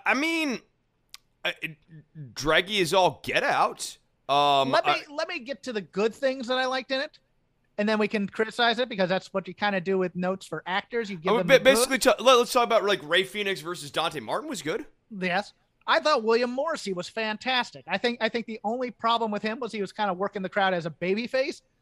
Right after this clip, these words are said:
Speaker 2: but I loved that Wardlow match. I did. I thought him and Wardlow had a nice mean guy
Speaker 1: I
Speaker 2: match.
Speaker 1: really liked, I liked the way that match ended in
Speaker 2: Yes,
Speaker 1: particular.
Speaker 2: one power bomb. It kinda protects Morrissey.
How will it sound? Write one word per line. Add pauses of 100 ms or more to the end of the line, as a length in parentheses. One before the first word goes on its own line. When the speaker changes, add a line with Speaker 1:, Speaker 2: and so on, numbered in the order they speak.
(180)
Speaker 2:
but
I
loved
that
Wardlow
match.
I
did.
I
thought
him
and
Wardlow
had
a
nice
mean
guy
Speaker 1:
I
Speaker 2:
match.
Speaker 1:
really
liked, (240)
I
liked
the
way
that
match (140)
ended (300)
in
Speaker 2:
Yes,
Speaker 1:
particular.
Speaker 2:
one
power
bomb.
It
kinda
protects
Morrissey.